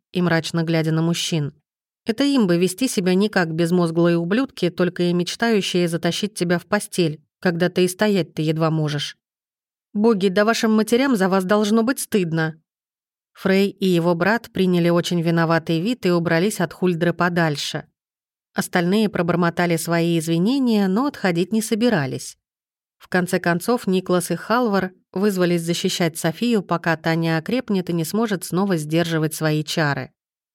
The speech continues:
Их сердца принадлежали другим, и сила похоти, казалось, была над ними невластна. Мы быстро организовали спальные места и разместили желающих под натянутыми мехами в импровизированных палатках.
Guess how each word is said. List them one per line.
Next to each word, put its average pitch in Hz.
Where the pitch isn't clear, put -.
Их 233
сердца 202
принадлежали 190
другим, 196
и 165
сила 185
похоти, 226
казалось, 196
была 190
над 202
ними 190
невластна. 175
Мы 269
быстро 226
организовали 180
спальные 175
места 175
и 247
разместили 175
желающих 220
под 175
натянутыми 180
мехами 202
в 185
импровизированных 175
палатках. 156